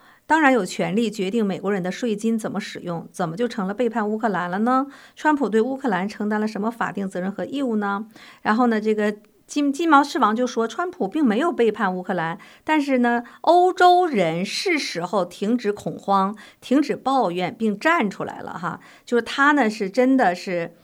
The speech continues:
能够看到吧，看到这个问题。川普昨天跟普京通话之后，全球沸腾，全把川普骂得狗血喷头的。<laughs> 所以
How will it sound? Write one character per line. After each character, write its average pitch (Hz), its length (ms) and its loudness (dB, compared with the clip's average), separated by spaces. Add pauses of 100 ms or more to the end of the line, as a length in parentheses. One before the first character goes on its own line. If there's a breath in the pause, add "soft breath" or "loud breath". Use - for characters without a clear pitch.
(280 soft breath)
能 185 200 0
够 233 120 4
看 247 360 0
到 180 180 2
吧， - 160 -2
看 277 240 0
到 220 100 2
这 208 140 0
个 180 200 -6
问 240 140 2
题。 190 220 -8
川 294 240 0
普 240 100 -4
昨 202 140 -4
天 240 160 -4
跟 240 180 -2
普 233 140 -14
京 196 180 -10
通 220 200 -8
话 226 120 -2
之 202 140 -8
后， 208 240 -4 (320 loud breath)
全 247 240 0
球 262 180 -2
沸 208 240 0
腾， 165 240 -12
全 190 220 -10
把 185 160 -8
川 240 240 -2
普 240 80 -8
骂 220 220 -2
得 185 80 -6
狗 208 160 -4
血 208 120 -6
喷 180 200 -2
头 - 240 0
的。 - 220 -2
<laughs> - 120 -12
所 - 220 2
以 247 200 4